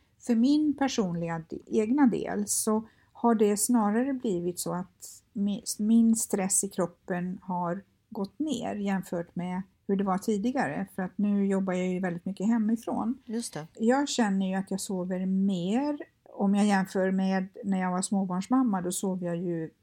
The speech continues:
Speaker 1: väldigt lite och då hade jag ju mycket mer stress i kroppen. Jag vet att jag till och med sökte läkare för mina sömnproblem. Och, och det måste jag bara säga att, ja, jag rekommenderar verkligen att man söker hjälp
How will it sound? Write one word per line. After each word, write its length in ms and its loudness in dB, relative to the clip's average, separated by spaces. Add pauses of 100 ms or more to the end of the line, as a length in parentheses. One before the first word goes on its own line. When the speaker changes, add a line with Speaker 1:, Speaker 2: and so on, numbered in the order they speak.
(200)
Speaker 1:
väldigt 600 0
lite 520 -4
och 260 -8
då 80 -4
hade 260 -2
jag 120 -2
ju 100 -4
mycket 600 -2
mer 260 -4
stress 340 -8
i 40 -8
kroppen. 520 -10 (360)
Jag 140 -4
vet 200 -4
att 100 -6
jag 140 -8
till 140 -6
och 80 -6
med 160 -6
sökte 300 -8
läkare 560 -4
för 140 -10
mina 260 -8
sömnproblem. 880 -6 (180)
Och, 260 -6 (340)
och 120 -2
det 160 6
måste 280 4
jag 100 0
bara 200 0
säga 400 -2
att, 280 -10
ja, 160 -2
jag 160 2
rekommenderar 800 2
verkligen 420 -6
att 140 -8
man 120 -4
söker 300 -6
hjälp 440 -4